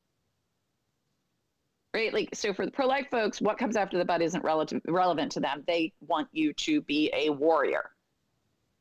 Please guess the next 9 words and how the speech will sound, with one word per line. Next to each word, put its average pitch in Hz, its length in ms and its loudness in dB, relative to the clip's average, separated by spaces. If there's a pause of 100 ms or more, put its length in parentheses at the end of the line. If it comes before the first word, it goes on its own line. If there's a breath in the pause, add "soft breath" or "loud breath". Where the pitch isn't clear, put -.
(1040)
For 180 100 2
me, 226 440 0 (2000)
doesn't 214 240 2
matter 226 220 0
what 196 120 0
comes 190 220 -4
after 165 260 -2
the 156 80 -2
but. 139 280 0